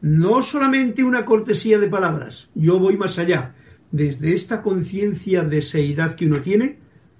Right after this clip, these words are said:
nosotros lo podemos expresar de esta forma,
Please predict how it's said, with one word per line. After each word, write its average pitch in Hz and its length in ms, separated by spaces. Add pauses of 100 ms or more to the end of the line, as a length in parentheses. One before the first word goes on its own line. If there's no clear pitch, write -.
(280)
nosotros 151 500
lo 151 140
podemos 151 460
expresar 147 400
de 147 60
esta 156 180
forma, 202 400